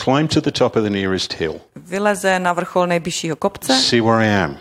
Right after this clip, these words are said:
Speaker 2: aby se podíval, kde je.
Speaker 1: Where am I going?
Speaker 2: Kam jdu?
Speaker 1: And worship's like that for us.
Speaker 2: A uctívání je tak jako pro nás.
Speaker 1: If we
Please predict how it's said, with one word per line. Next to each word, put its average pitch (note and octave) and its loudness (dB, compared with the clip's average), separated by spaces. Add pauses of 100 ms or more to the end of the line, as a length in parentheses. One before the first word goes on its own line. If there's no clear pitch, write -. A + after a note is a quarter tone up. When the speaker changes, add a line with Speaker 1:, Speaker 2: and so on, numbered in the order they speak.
(160)
Speaker 2:
aby D#3+ -6
se G3 -6
podíval, F3+ -4
kde E3 -4
je. C3+ -6 (240)
Speaker 1:
Where G#2 0
am A2+ 2
I A2 2
going? E2+ -2
Speaker 2:
Kam F3+ -2
jdu? E3 -6 (480)
Speaker 1:
And A2+ 0
worship's F3+ 4
like C3 0
that - -4
for B2+ -4
us. - -4
Speaker 2:
A F#3 -4
uctívání G#3+ -2
je G3+ -2
tak G3+ -6 (100)
jako F#3+ -4
pro F3 -2
nás. B2+ -6
Speaker 1:
If C3+ -2
we F3+ 2